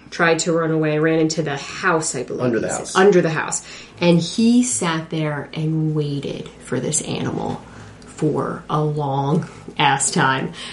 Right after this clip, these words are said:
Speaker 1: And the animal eventually got hungry and started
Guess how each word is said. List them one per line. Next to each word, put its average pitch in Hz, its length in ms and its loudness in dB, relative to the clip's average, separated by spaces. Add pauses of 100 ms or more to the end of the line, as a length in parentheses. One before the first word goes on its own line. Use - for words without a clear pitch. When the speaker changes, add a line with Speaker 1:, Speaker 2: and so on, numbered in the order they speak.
Speaker 1:
And 180 280 0
the 180 160 0
animal 196 420 0
eventually 170 580 -2
got 156 220 0
hungry 156 380 2
and 151 100 -2
started 151 420 -2